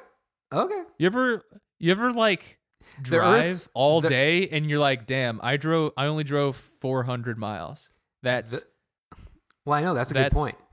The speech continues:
Speaker 1: That's a good point. But you could drive across the U S in, like, a day, or not a day. You could drive across the U S and it'd be like,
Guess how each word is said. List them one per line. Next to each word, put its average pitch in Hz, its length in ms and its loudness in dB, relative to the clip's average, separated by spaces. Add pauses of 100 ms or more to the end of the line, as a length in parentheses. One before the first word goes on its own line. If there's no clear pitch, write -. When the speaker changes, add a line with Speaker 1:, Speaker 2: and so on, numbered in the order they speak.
(100)
Speaker 1:
That's 135 160 -4
a 143 40 -6
good 147 120 -2
point. 151 240 -2 (480)
But 127 80 -12
you 131 100 -6
could 139 80 -4
drive 127 220 -2
across 117 320 -4
the 117 100 -8
U 110 220 -4
S 107 260 -8 (160)
in, 107 160 -10
like, 98 180 -8
a 101 40 -10
day, 95 460 -8 (280)
or 101 120 -4
not 92 240 -4
a - 40 -10
day. - 260 -14
You 110 140 -6
could 123 80 -2
drive 110 200 -2
across 101 260 -8
the 107 60 -10
U 104 120 -6
S 95 180 -6
and 95 100 -10
it'd 92 80 -12
be 95 120 -12
like, 90 240 -14